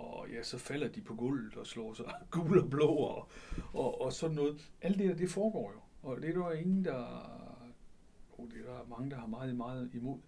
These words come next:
Men, men, men altså, den måde kan man styre,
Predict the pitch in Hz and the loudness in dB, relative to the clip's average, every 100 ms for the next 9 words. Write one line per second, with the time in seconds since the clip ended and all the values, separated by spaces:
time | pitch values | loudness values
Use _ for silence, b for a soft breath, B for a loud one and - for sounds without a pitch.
0 | B B - 113 - 113 110 113 110 B | B B -4 -4 -2 -2 0 0 -2 B
1 | B B - - 123 110 B B - - | B B -14 -6 -2 -4 B B -20 6
2 | 208 190 156 160 156 135 123 - - 156 | 8 10 8 2 2 0 -2 -4 -6 -4
3 | 156 185 170 | 2 2 2